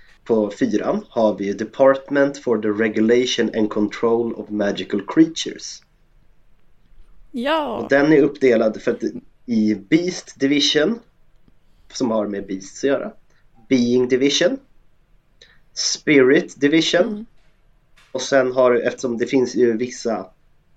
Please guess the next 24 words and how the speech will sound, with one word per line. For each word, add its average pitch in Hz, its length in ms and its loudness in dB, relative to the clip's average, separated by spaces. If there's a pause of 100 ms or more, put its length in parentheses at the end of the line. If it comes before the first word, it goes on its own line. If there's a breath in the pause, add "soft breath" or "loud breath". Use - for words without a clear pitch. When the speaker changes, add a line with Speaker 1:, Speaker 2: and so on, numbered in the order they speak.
(100)
Speaker 1:
arter 107 360 -2
som 110 120 -6
anses 95 340 -6
lite 104 200 -8
smartare, 101 520 -4
så 107 220 -2 (1300 loud breath)
har 110 180 -8
vi 107 140 -6
The 120 180 -14
Goblin 131 640 -6
Liaison 143 480 0
Office, 190 480 -6 (960)
The 120 80 -8
Centaur 156 800 2
Li-, 151 180 -2
Speaker 2:
Ja. 147 220 -4
Speaker 1:
Liaison 151 420 2
Office, 151 460 -2 (600)
Pest 202 320 0 (360)
Advisory, 139 720 2 (480)
Advisory 135 680 4
Board, 135 340 -4 (220)
det 143 80 -2
är, 127 180 0